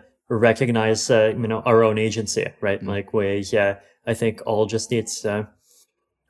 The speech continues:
Speaker 1: work much harder at, um, you know, both doing all that we can to help those applications, um, and doing, uh,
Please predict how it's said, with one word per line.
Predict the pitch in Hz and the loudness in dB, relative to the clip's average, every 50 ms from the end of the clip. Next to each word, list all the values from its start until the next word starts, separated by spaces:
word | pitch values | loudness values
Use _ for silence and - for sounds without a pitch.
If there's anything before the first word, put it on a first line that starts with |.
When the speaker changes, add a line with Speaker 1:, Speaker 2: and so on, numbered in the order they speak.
| - 120 | -4 2
Speaker 1:
work | 123 131 120 - | 4 4 4 4
much | - 123 120 113 - | 2 2 2 2 2
harder | - - 117 110 110 113 113 110 113 104 - | 2 2 4 4 4 4 4 2 2 0 0
at, | 120 113 110 110 110 107 - - - - - - | -2 -2 0 0 -2 -2 -4 -6 -10 -12 -12 -8
um, | 127 117 104 104 104 101 - - - - _ - | -6 -4 -2 -2 -4 -6 -8 -12 -20 -16 _ -2
you | 135 | 0
know, | 131 127 123 123 | 2 4 4 4
both | 113 107 127 131 127 - - - - _ _ _ _ _ - 131 | 6 6 6 6 6 2 -4 -12 -16 _ _ _ _ _ -10 -6
doing | 117 - 135 127 135 135 | -2 0 4 4 4 4
all | - 120 120 113 | 4 4 4 4
that | 127 127 | 2 2
we | 120 123 113 | 0 0 -2
can | - - 120 113 113 113 | -2 -2 -2 -2 -2 -2
to | - 117 | -2 -4
help | 107 107 110 - - | -2 0 0 2 4
those | 120 113 107 104 - | 4 4 4 4 2
applications, | 120 113 - 120 117 - - 113 110 - - 123 117 113 - - - - | 0 0 2 0 -2 0 0 0 0 0 -2 -4 -4 -4 -6 -8 -8 -6
um, | 120 110 104 104 104 104 107 107 | -4 -2 0 0 0 0 0 -2
and | 104 98 | -2 0
doing, | 113 117 107 107 107 104 107 107 107 | 0 2 2 4 2 2 0 -2 -2
uh, | 104 104 104 101 101 | 0 0 0 -2 -4